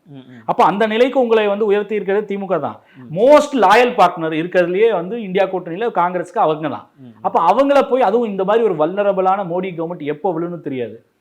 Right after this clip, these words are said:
Speaker 2: அந்த மாதிரி ஒரு சூழ்நிலை எதற்காக வந்து ஒரு இருபத்தி ரெண்டு சீட் எம் பிக்கள் இருக்கக்கூடிய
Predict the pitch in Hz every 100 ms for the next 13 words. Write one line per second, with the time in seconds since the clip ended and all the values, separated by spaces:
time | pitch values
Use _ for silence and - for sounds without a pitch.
0 | _ _ 160 226 254 269 262 233 240 240
1 | 233 226 190 226 269 254 226 202 202 220
2 | 185 202 240 226 190 190 233 220 190 196
3 | 226 202 202 190 196 185 180 170